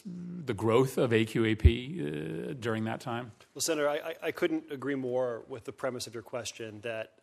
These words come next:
Speaker 2: uh, a purely military solution, uh, is never going to achieve the counterterrorism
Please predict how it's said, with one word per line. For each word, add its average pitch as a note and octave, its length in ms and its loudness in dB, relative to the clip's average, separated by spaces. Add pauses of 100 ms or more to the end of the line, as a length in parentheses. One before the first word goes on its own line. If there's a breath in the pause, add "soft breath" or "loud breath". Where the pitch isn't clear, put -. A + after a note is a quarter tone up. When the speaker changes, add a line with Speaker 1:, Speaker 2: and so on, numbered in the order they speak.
Speaker 2:
uh, A2+ 180 -12
a C3 80 -12
purely D3 460 0
military A#2+ 600 -4
solution, A2 720 -6 (340 loud breath)
uh, A2+ 420 -4
is B2 280 -8
never C3+ 280 0
going A#2+ 280 -4
to A#2 120 -6
achieve A2+ 460 -4
the A#2 80 -6
counterterrorism A#2 1080 -4